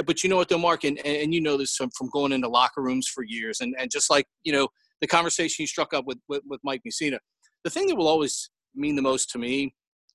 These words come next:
a-, and I, I go back to the days you and I were in Pocomoke.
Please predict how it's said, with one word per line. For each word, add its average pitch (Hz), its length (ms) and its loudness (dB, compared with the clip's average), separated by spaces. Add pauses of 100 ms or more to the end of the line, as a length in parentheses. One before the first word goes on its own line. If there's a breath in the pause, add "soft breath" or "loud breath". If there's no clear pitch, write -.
(120)
a-, 127 180 -12
and 131 140 -6
I, 147 220 2
I 147 100 4
go 160 160 2
back 156 160 4
to 170 100 0
the 151 60 0
days 151 260 4
you 147 100 0
and 147 80 2
I 143 100 2
were 143 160 0
in 131 60 -2
Pocomoke. 139 460 -2